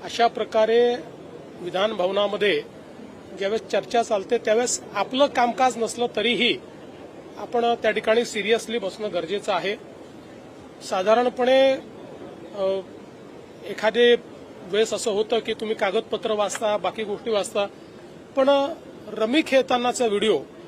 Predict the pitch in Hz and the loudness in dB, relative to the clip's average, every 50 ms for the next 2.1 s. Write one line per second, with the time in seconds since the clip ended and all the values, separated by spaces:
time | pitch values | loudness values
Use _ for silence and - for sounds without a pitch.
0 | - - - - - 208 220 - 233 233 247 247 247 247 247 - - - - 170 | -18 -16 -14 -8 -8 -8 -4 0 2 2 2 2 0 -2 -6 -8 -14 -14 -12 -10
1 | 170 185 175 - 233 220 240 233 - - 185 180 180 170 185 214 202 185 170 - | -8 -8 -6 -6 -2 0 0 0 0 0 -2 -2 -2 0 0 0 2 2 2 2
2 | 208 233 | 2 0